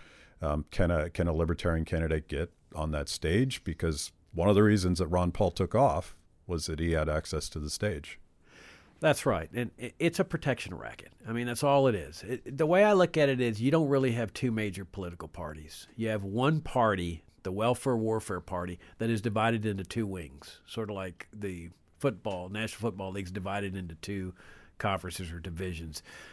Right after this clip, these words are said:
Speaker 2: Uh, it's one party divided into two wings, and they're fighting over control. That's all they're fighting over, the control over the money and the power. And,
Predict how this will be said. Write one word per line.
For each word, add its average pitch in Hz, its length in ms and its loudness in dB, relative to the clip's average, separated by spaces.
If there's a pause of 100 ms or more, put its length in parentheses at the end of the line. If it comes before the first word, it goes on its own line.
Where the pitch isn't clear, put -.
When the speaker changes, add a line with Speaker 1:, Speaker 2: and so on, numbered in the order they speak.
(220)
Speaker 2:
Uh, 80 100 -8
it's 110 200 -6
one 185 260 4
party 139 380 4
divided 110 340 4
into 98 200 -4
two 123 180 0
wings, 107 240 0
and 113 120 0
they're 110 100 0
fighting 143 380 2
over 113 320 2 (100)
control. 92 580 -6 (200)
That's 123 200 -2
all 165 180 8
they're 170 100 6
fighting 95 360 0
over, - 340 -12
the 104 160 -4
control 135 440 2
over 117 180 2
the 104 80 -2
money 127 440 2
and 107 120 -2
the 101 60 -4
power. 90 540 -4 (800)
And, 127 340 0